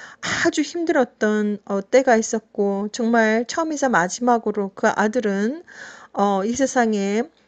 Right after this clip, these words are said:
태어나지도 못했습니다. 그래서 너무나도 긴 이야기고, 그것이 바로 이천십칠 년도 칠월 십일월 날, 칠월 십일일 날 있었던 개인적인 사건입니다.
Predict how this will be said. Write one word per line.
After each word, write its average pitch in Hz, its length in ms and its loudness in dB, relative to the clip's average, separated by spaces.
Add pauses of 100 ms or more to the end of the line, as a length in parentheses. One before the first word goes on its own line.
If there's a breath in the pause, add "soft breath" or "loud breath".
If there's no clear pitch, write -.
(120)
태어나지도 320 500 2
못했습니다. 208 800 -2
그래서 226 400 2
너무나도 226 460 2
긴 233 220 0
이야기고, 208 800 2 (340 soft breath)
그것이 269 640 4
바로 214 240 2
이천십칠 233 720 -2
년도 226 500 2
칠월 269 260 -2
십일월 320 500 -2
날, 240 180 2 (200)
칠월 - 500 -2
십일일 311 460 -2
날 233 160 4
있었던 208 540 -4
개인적인 233 520 -2
사건입니다. 196 720 -2